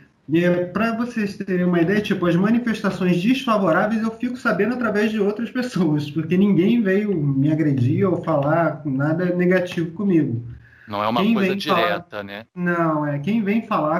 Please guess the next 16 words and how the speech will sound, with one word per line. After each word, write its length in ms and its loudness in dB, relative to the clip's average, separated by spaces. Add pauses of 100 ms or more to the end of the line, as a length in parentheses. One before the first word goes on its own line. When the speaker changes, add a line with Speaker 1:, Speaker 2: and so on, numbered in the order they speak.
Speaker 1:
comigo, 600 2
uma, 320 0 (160)
quem 260 2 (220)
passou 400 0
a 60 0
vir 180 -2
falar 260 0
comigo 380 -2
sobre 300 -4
alguma 300 2
coisa 180 -4
depois 260 0
da 100 2
transição 600 2
foi 220 0
pra 460 0